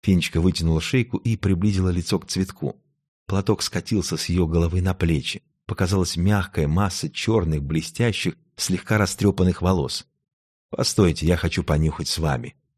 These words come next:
промолвил Базаров, нагнулся и крепко поцеловал её в раскрытые губы. Она дрогнула, упёрлась обеими руками в его грудь, но упёрлась слабо, и он мог возобновить и продлить свой поцелуй.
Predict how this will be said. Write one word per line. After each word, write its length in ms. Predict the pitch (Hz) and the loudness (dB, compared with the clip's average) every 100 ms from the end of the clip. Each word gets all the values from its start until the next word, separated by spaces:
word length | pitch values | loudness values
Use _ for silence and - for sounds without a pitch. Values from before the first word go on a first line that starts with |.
| _ | _
промолвил 540 | - 82 82 82 78 76 | -2 2 4 4 2 0
Базаров, 560 | 69 73 98 98 82 - _ | -2 0 2 2 0 -6 _
нагнулся 580 | 85 95 87 92 117 - | 2 4 4 2 0 -2
и 160 | - 107 | -4 -4
крепко 540 | - 95 110 - - | -4 -2 -2 -2 -6
поцеловал 680 | 87 90 - 85 82 87 98 | -4 -4 0 2 2 2 2
её 340 | 80 80 76 92 | 2 -2 0 -2
в 80 | 76 | 0
раскрытые 640 | 76 - 78 82 80 78 | -2 -2 -2 -2 -2 -4
губы. 380 | 78 78 65 - _ _ _ _ _ - | 0 -2 -2 -10 _ _ _ _ _ -8
Она 200 | 85 90 | -2 -2
дрогнула, 640 | 80 95 113 82 78 71 - _ _ | 0 2 2 2 -2 -2 -8 _ _
упёрлась 640 | - - - 107 90 82 | -14 -10 -2 2 2 2
обеими 340 | 95 95 95 90 | 2 2 4 4
руками 420 | 87 82 107 90 | 2 2 0 0
в 20 | |
его 260 | 85 92 87 | 0 0 0
грудь, 320 | 90 110 98 | 2 0 0
но 220 | 110 104 104 | 0 2 2
упёрлась 600 | 95 - 117 110 104 - | 0 0 0 2 2 0
слабо, 480 | - 110 120 80 | -2 0 0 0
и 180 | 78 - | -2 0
он 180 | 104 101 | 2 4
мог 340 | 92 113 110 | 4 2 0
возобновить 720 | 90 92 101 87 92 107 107 - | 0 0 0 0 2 2 0 -2
и 80 | 107 | -4
продлить 580 | 92 101 90 87 107 - | 0 -2 -2 0 0 -2
свой 380 | - 92 104 | -4 0 0
поцелуй. 600 | 80 98 - 98 95 71 | 0 -4 -2 0 0 -2